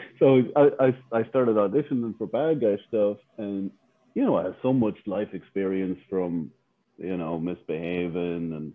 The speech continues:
fighting and all the crazy stuff that happened to me. It just, you know,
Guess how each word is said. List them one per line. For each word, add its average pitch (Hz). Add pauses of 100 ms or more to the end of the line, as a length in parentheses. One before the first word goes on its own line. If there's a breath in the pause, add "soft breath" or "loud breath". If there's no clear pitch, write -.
fighting 90
and 78
all 98
the 92
crazy 92
stuff 98
that 78
happened 98
to 85
me. 85
It 87
just, 123 (920 soft breath)
you 135
know, 95